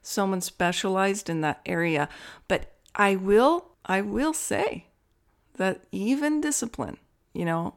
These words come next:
will work. Self-discipline will heal you. It will help you. It will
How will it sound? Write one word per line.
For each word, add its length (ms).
will 340
work. 420
Self-discipline 1120
will 580
heal 560
you. 360
It 400
will 320
help 520
you. 320
It 300
will 560